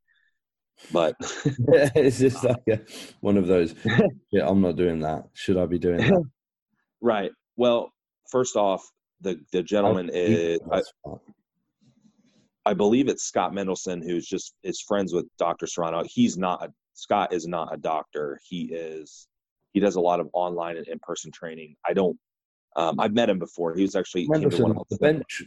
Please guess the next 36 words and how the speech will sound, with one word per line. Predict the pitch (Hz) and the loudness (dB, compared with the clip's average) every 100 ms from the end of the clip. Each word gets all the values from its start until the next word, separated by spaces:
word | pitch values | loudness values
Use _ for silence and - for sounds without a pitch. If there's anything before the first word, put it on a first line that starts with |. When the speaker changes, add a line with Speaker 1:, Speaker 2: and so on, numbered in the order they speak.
| - | -10
Speaker 2:
the | - | -2
bench | 131 139 - - - | -2 -2 -6 -12 -8
guy. | 67 - - _ _ _ _ _ _ _ _ _ _ _ _ | -6 -6 -10 _ _ _ _ _ _ _ _ _ _ _ _
Speaker 1:
What | 104 117 | 2 2
is | 113 | 2
it? | - - _ _ _ _ - | -2 -6 _ _ _ _ -2
No, | 156 | 0
Speaker 2:
Yeah. | 170 151 | 2 2
Speaker 1:
no, | |
no, | 147 | 2
no, | 139 | 4
no. | 127 113 - - | 4 2 0 0
<laughs> | 240 226 208 - | 0 0 -2 -2
Not | 185 - 165 | -6 -6 -6
that | 147 151 | -6 -6
Scott, | - 135 117 - - - 139 | -16 -8 -6 -6 -12 -6 0
not | 135 | 0
that | 120 - | -2 -6
Scott | - 104 | -2 -2
Mendelson. | 104 95 95 - 117 | -2 -6 -6 -4 -4
No, | 104 98 | 0 0
I | 101 | -2
got, | - 95 | -2 -4
I | |
Speaker 2:
I | 101 | 2
Speaker 1:
went | 131 | 4
Speaker 2:
obviously | 147 127 120 | 6 4 4
haven't | 123 117 110 | 4 4 4
Speaker 1:
away | 120 | 4
Speaker 2:
listened | 110 104 | 2 2
to | 190 | 2
Speaker 1:
from | 185 220 214 - 240 | 4 2 0 -2 -2
him. | - | 0
<laughs> | - - - - - _ _ _ _ _ _ _ - - | -2 0 -2 -4 -12 _ _ _ _ _ _ _ -20 -6
Speaker 2:
this. | 117 117 _ _ _ 127 | -4 -4 _ _ _ 0
Speaker 1:
No, | 110 92 | 0 0